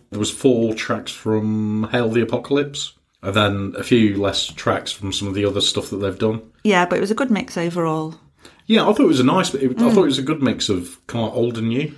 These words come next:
Speaker 2: Yeah.
Speaker 1: Which some bands kind of struggle with when they've got a new album to promote, but Avatar didn't.
Speaker 2: Yeah, they didn't play my two favourite songs, which I was a bit sad about.
Speaker 1: <laughs>
Speaker 2: Paint Me Red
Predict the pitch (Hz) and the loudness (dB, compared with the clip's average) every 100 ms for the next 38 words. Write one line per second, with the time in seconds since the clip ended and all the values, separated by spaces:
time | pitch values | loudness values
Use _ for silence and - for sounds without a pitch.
0 | - _ - 180 160 - 123 - - - | -20 _ -4 -2 -4 -4 -2 -2 -2 -6
1 | - - 156 143 135 127 123 113 - - | -6 -2 0 2 2 2 0 -2 -6 -12
2 | _ - 131 127 123 - - 120 107 101 | _ -2 2 2 0 -2 2 2 2 0
3 | 95 98 107 - 110 110 107 107 101 107 | 0 0 -2 -2 -2 0 0 0 -2 -6
4 | - - 110 127 - 104 - _ _ _ | -8 -6 -2 -2 0 -4 -4 _ _ _
5 | _ - 104 98 101 101 104 - 82 - | _ -6 -4 0 2 2 0 -4 -10 -12
6 | - - _ _ - 185 160 156 170 220 | -20 -20 _ _ -4 2 2 2 2 4
7 | 240 220 196 180 196 175 175 185 175 - | 4 4 2 0 0 -2 0 0 0 -2
8 | - 135 151 160 170 - _ _ _ - | -2 -2 -2 -2 -6 -10 _ _ _ -16
9 | - 160 - - - - 156 156 151 156 | -10 -10 -8 -10 -12 -8 -8 -6 -8 -4
10 | 156 151 - - 175 147 139 - - _ | -6 -6 -6 -2 -2 -2 -6 -8 -20 _
11 | _ - - 175 165 - 160 156 156 147 | _ -20 -6 -4 -2 -2 2 2 2 0